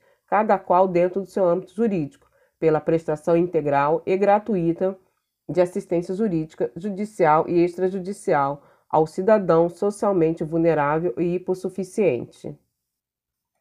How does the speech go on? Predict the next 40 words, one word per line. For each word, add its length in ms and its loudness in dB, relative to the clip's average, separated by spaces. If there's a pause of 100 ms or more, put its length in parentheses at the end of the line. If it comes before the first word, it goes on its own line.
(800)
A 120 -2
mais 240 0
antiga 420 -2
defensoria 540 0
pública 420 -2
do 120 -4
país 520 -2
é 120 -2
a 20 0
do 100 -4
Rio 220 -2
de 60 -10
Janeiro, 520 -2 (360)
que 120 -6
surgiu 460 -2
em 40 2
mil 220 -2
novecentos 380 -4
e 40 -12
cinquenta 360 -6
e 40 -6
quatro 480 -4
pela 280 0
Lei 220 2
Estadual 580 0
de 100 -6
dois 240 0
mil 200 -4
cento 260 -6
e 60 -6
oitenta 320 -4
e 40 2
oito, 380 0
de 140 -6
vinte 340 -6
e 60 -4
um 80 0
de 120 -2
julho, 440 -4 (340)
criando, 580 2